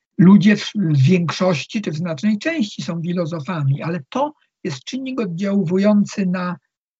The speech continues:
e, różne, e, dziedziny, na edukację, na inne sfery kultury, na język, którym się posługujemy. Mm,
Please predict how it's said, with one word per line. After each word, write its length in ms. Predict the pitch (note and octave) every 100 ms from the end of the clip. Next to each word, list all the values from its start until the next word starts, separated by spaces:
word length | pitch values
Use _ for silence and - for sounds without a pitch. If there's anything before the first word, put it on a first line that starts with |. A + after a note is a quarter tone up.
| F4
e, 60 | G3+ E3 E3+ E3+
różne, 640 | G3 B3+ A3 A#3+ A3+ G3
e, 220 | F3 D#3+
dziedziny, 680 | C#3 F#3 D#3+ G#3 G3+ C#3 B2
na 240 | C3 C3 C3
edukację, 1000 | D#3 C3 - A3+ A3+ G#3 - F#3 F#3 E3 C3+ - _ _
na 640 | - D#3+ D3 C3+ C3+ C#3 F#3 - _ _ _ -
inne 380 | G3 A3 B3 G#3+
sfery 400 | - - G3+ G3+
kultury, 680 | - G3+ G3 A3 G#3+ G3+ F#3
na 140 | D#3+
język, 580 | C#3 D#3 A3 G#3 G#3 G3+
którym 280 | - G3+ F#3+
się 140 | F#3
posługujemy. 1000 | G3+ E3 B2+ F#3+ F3+ F#3+ F#3+ F#3 E3+ E3+ D3 _ _ _ _ _ -
Mm, 240 | D#3 D3